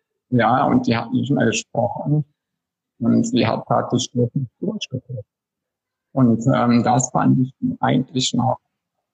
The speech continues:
noch viel schlimmer. Also für mich war das, das war die Hölle, wenn ich die gesehen habe.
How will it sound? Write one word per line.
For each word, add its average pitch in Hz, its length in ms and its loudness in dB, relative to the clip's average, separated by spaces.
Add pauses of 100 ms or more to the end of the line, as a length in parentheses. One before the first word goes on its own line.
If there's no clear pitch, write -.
(160)
noch 135 240 2
viel 127 200 4
schlimmer. 123 440 2
Also 110 260 -4
für - 80 -2
mich 120 280 4
war - 200 -2
das, 110 320 -2 (800)
das 120 320 -2
war 123 180 0
die 113 160 0
Hölle, - 340 0
wenn 113 120 2
ich 117 140 -2
die 120 160 -4
gesehen 123 520 -2
habe. 135 240 0